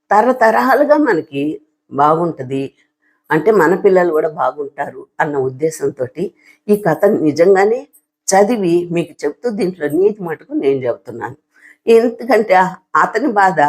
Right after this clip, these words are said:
ఆ వయసులో ఉన్న వాళ్ళకి మాత్రమే తెలుస్తది. భార్య లేని బాధ,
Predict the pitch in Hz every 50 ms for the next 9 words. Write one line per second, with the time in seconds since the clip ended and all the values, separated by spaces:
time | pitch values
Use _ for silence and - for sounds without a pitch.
0 | 170 202 - _ _ - 147 180 175 180 214 226 220 220 220 220 220 214 196 190
1 | 185 170 165 160 156 156 - 160 156 151 147 - - 160 165 190 202 190 143 131
2 | 127 127 - - 123 127 _ _ _ _ _ _ _ _ _ - 135 139 143 180
3 | 175 190 202 196 175 160 147 139 135 147 139 147 135 131